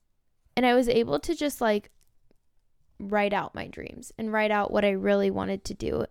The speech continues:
in life and the places I wanted to go and where I wanna be in life and everything like that. So I'm gonna speak into existence actually right now, 'cause this was after day one. I want it to go in chronological order. So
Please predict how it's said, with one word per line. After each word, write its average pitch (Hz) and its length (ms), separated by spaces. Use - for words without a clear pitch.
in 202 160
life 185 340
and 214 400
the 214 160
places 214 440
I 208 80
wanted 202 320
to - 100
go 196 460
and 190 300
where 196 300
I 202 40
wanna 202 220
be 190 260
in 196 180
life 196 420
and 104 240
everything 208 460
like - 200
that. - 160
So 214 120
I'm 214 40
gonna 220 120
speak 226 240
into 214 260
existence 202 540
actually - 320
right - 180
now, - 220
'cause - 420
this 120 160
was 117 120
after - 260
day - 120
one. - 160
I - 40
want 117 180
it - 60
to - 80
go - 80
in - 160
chronological - 640
order. - 240
So 220 280